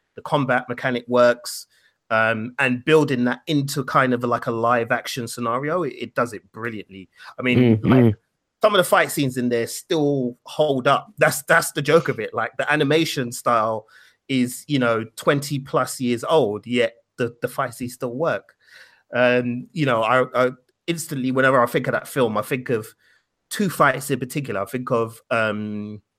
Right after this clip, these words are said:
Speaker 1: Ryu and Fei Long at the beginning of the, the movie, sort of early part of the movie, um,
Speaker 2: Yeah.
Speaker 1: and Chun-Li and Vega. Them two
Speaker 2: Yes,
Speaker 1: fights,
Speaker 2: yes.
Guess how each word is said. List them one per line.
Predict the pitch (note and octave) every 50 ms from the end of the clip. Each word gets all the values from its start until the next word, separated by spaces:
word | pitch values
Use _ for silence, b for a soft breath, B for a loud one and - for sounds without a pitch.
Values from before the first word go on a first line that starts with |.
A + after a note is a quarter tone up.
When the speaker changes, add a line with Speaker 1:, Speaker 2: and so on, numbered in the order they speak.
| _ _ _ - - - _ _ _ _ _ -
Speaker 1:
Ryu | A2+ C#3 D3 D#3 D#3+ D#3 D3
and | B2+ C3+
Fei | C3 - C#3 C3 B2+
Long | B2 C3 D3 F3+ G#3+ G#3+ - _ -
at | A2+ A2 G#2
the | A2+
beginning | A2+ A#2+ B2 B2+ B2 B2 A#2 A#2+
of | A#2+ A2 A#2 - -
the, | - A#2 A2+ A2+ A2+ G#2+ G#2+ -
the | A2+ A2 A2 A2 A2 G#2+ G#2+ G#2+ _ _
movie, | B2 A#2+ A#2 A2 C3 B2
sort | A#2 - B2 A2 G#2
of | - A#2+
early | A#2 A2+ A2
part | - - A#2 - -
of | G#2
the | A2+ A#2
movie, | A2+ A2 B2+ C#3+ - _ b b b b b b b b b b -
um, | A2+ A2+ A2+ G#2+ A2 B2+
Speaker 2:
Yeah. | B2 A#2+ A2 A#2 B2 - _ _ _ _ _ - C3 B2 A#2+
Speaker 1:
and | A#2 A2+ -
Chun-Li | - F3 C#3+ C3+ B2+ B2 B2
and | A2 G#2
Vega. | A2 A#2+ A2 A2 G2+ F2+ E2 - _ _ _ _ _ _ _ _ _ _ _ _ _ _ _ _ _ _ _ _ _ _ _ _ _ _ _ _ _ - -
Them | - F#3 F3 -
two | G2+
Speaker 2:
Yes, | G2+ F#2+ F2 - -
Speaker 1:
fights, | - - - - B2 - -
Speaker 2:
yes. | A2+ A2+ A2 G#2+ A#2 - - - - - - -